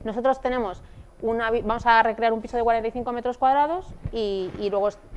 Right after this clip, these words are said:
y vosotros recreáis ese piso en el mundo virtual". Entonces hay cosas que nos interesa experimentarlas físicamente y ver qué pasa en el mundo virtual y otras que nos interesa experimentarlas al revés, o sea, que, que podemos poner el énfasis en la parte virtual o en la parte física.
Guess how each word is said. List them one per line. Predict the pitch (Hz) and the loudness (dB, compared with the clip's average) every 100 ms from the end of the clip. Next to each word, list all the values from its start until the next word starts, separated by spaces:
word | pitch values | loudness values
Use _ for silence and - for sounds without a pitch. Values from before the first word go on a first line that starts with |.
| - - - - | -12 -12 -18 -8
y | 196 180 | -4 -4
vosotros | 175 196 214 233 - - | -4 -4 -2 -4 -4 -10
recreáis | 175 196 190 208 | -6 -4 -2 -2
ese | 208 233 | -2 -4
piso | 220 233 | -4 -4
en | 233 | -4
el | |
mundo | 202 202 | -4 -2
virtual". | 185 160 160 151 | -4 -6 -12 -12
Entonces | 180 208 - | -10 -10 -6
hay | 226 | -6
cosas | 262 262 | -4 -4
que | 262 | -6
nos | 233 | -6
interesa | 226 226 240 | -6 -6 -6
experimentarlas | 240 233 233 233 220 - | -4 -4 -2 -2 -4 -6
físicamente | 240 214 240 233 254 240 | -6 -4 -2 0 -2 -2
y | 190 | -4
ver | 196 | -4
qué | 220 | -6
pasa | 226 240 | -6 -6
en | |
el | 233 | -6
mundo | 226 233 233 | -4 -2 -2
virtual | 226 220 240 254 | -2 0 0 0
y | |
otras | 277 | -2
que | 254 | -8
nos | 220 | -8
interesa | 214 180 - 180 165 - - - - - | -8 -8 -8 -8 -8 -18 -20 -20 -20 -16
experimentarlas | 208 208 202 196 190 180 175 | -2 0 0 2 2 2 0
al | 175 | -2
revés, | 185 247 208 | 0 0 0
o | 196 | 0
sea, | 226 | 0
que, | 208 190 | 0 -4
que | - | -4
podemos | 196 202 214 | 0 0 0
poner | 240 233 | -2 -2
el | 233 | -2
énfasis | 240 233 214 | -4 -10 -8
en | 214 | -6
la | |
parte | 196 226 233 | 0 0 2
virtual | 233 220 233 240 277 | 2 2 2 4 4
o | |
en | 240 | 4
la | 208 | 2
parte | 208 185 | -2 -4
física. | - - - 214 | -10 -10 -6 -6